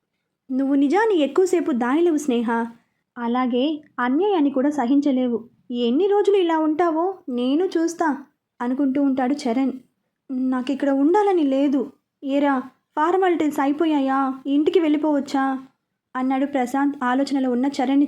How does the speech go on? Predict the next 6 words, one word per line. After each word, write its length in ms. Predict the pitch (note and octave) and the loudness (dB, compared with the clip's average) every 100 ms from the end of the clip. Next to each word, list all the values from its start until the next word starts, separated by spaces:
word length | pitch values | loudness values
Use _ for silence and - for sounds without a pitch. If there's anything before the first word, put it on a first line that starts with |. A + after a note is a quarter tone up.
| C4+ | 0
చూస్తూ. 320 | B3+ - B3+ - _ _ _ _ | -4 -4 -6 -8 _ _ _ _
"హా 220 | E4 G4 | 0 2
రా, 240 | F#4+ E4 E4+ D#4 | 2 0 -2 -2
వెళ్దాం" 540 | C4 D4 E4+ D4 - - _ _ - | 0 2 2 0 -2 -14 _ _ -8
అంటూ 280 | A#3+ B3 C#4 | -4 -2 0
ఉండగా 360 | B3+ B3 D4+ | 0 0 -2